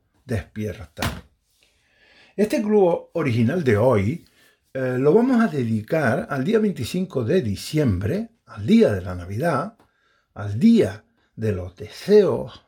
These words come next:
de la esperanza, pero reflexionando sobre temas que en este año veinte veintidós nos están matando por dentro, que nos roban la esperanza y la paz a los hombres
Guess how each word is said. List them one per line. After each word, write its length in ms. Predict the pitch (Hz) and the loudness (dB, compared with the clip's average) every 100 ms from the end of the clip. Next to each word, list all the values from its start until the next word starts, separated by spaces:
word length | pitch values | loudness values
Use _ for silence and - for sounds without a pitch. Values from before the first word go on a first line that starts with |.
| - | -12
de 160 | 113 | -10
la 80 | 90 | -8
esperanza, 1080 | - - 110 104 180 180 143 - 110 190 233 _ _ _ - | -10 -14 -12 -6 -2 -2 -4 -6 -6 -6 -10 _ _ _ -20
pero 340 | - 175 226 - | -4 0 0 0
reflexionando 920 | - 151 - 143 - 117 139 220 226 | -6 -8 -6 -6 -6 -8 -2 -2 -2
sobre 420 | - 110 101 92 | -4 -6 -4 -6
temas 680 | - 180 190 170 123 147 - _ _ _ _ | -2 0 2 0 -2 -4 -12 _ _ _ _
que 300 | - 104 92 | -4 -2 -2
en 120 | 92 | -2
este 340 | 175 170 - 131 | -2 -2 -4 -2
año 680 | 170 165 123 113 135 156 117 | 0 2 2 0 -2 -8 -4
veinte 400 | 135 147 131 123 | -2 -2 -4 -4
veintidós 760 | 156 139 131 120 143 110 127 - _ _ _ _ | -4 -4 0 2 2 0 -4 -10 _ _ _ _
nos 240 | 120 117 | -4 -4
están 320 | 107 - 139 139 | -4 -6 -6 -4
matando 560 | 107 135 135 139 147 | -2 0 0 0 0
por 260 | 143 87 87 | -2 -8 -2
dentro, 600 | 101 98 73 - - - _ _ _ _ _ | 2 2 -2 -10 -16 -20 _ _ _ _ _
que 160 | - 117 | -4 0
nos 240 | 113 95 | 2 0
roban 640 | 104 113 131 147 165 175 151 | -4 -2 0 2 0 -4 -4
la 140 | 98 | -6
esperanza 1120 | - _ - 104 117 147 151 147 - 147 143 - | -8 _ -14 -6 -2 -2 -4 -12 -12 -12 -12 -10
y 100 | 110 | -8
la 240 | 101 - | -8 -10
paz 460 | 120 127 139 - - _ _ _ _ | -6 -4 -4 -8 -20 _ _ _ _
a 100 | 90 | -10
los 240 | 90 85 - | -8 -6 -2
hombres 640 | 131 135 120 123 123 - | 0 2 0 -4 -8 -18